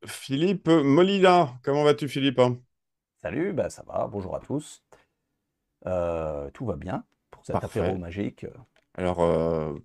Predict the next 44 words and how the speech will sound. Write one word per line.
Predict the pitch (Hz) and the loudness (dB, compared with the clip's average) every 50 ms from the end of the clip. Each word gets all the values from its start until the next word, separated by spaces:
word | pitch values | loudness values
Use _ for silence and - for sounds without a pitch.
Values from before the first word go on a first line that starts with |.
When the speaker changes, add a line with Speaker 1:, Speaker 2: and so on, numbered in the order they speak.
| _ - | _ -16
Speaker 1:
pour | - - | -16 -14
ceux | - - 87 | -12 -14 -14
qui | - - | -14 -12
ne | - | -12
connaissent | - 80 73 78 - | -10 -10 -10 -8 -4
pas, | - 92 92 | 0 0 0
Philippe | - - - 92 95 - | -2 -2 -6 -4 -2 0
est | 87 | 0
un | 87 90 | 0 2
grand | 87 101 117 127 120 | 2 4 4 4 4
créateur, | 123 - - 120 113 110 110 - - 135 131 131 117 110 | 2 2 4 6 6 6 6 4 4 6 6 6 6 6
euh, | 107 98 95 | 4 4 4
cartomane, | - 143 123 120 - 135 131 147 185 208 190 | 4 0 -2 0 2 2 4 4 4 2 2
mais | 147 113 104 | 2 0 -2
aussi, | 95 - - - 113 104 95 | -2 -4 -8 -10 -6 -4 -2
euh, | 85 82 80 - _ _ _ _ _ _ _ _ _ | -2 -2 -2 -4 _ _ _ _ _ _ _ _ _
qui | _ _ - | _ _ -18
crée | - - 87 82 | -8 -2 -2 -2
pas | 78 - 90 90 | 0 2 2 4
mal | 95 101 101 101 90 | 6 6 6 4 4
de, | 85 82 78 | 2 0 -2
de, | 69 71 - | -2 -6 -6
de | - - 120 | 0 2 4
vidéos | 127 120 120 107 104 104 120 143 | 4 4 4 4 6 6 6 6
comme | 147 - 123 101 | 4 4 0 0
moi, | 104 107 117 127 135 147 147 143 127 | 2 2 2 2 2 2 2 0 0
de, | 95 90 85 | -2 -4 -6
de | 76 78 80 | -6 -8 -12
conférences | - _ - 143 123 - - 113 104 113 117 120 117 - - | -12 _ -10 -10 -8 -4 -2 -2 -2 0 -2 -2 -4 -4 -6
avec, | 90 78 82 82 - - | -6 -4 -4 -6 -8 -8
euh, | 82 82 | -10 -8
des | 76 - 131 120 120 | -2 0 2 2 0
très | - - - 113 98 | 0 -2 -2 -2 -2
grands | 87 87 95 107 | 0 0 0 2
noms | 127 156 165 143 | 2 0 0 -2
que | 101 | -4
vous | 92 85 | -6 -8
pouvez | - - 85 | -4 -2 -2
retrouver, | 82 85 - - 98 85 | -2 -2 -4 -4 -4 -4
bien | 76 82 80 78 | -4 -4 -8 -10
sûr, | - - - | -12 -12 -8
dans | 85 85 | -4 -4
la | 82 | -2
boutique, | 82 85 87 - - 78 - - | -2 -4 -6 -8 -10 -18 -18 -20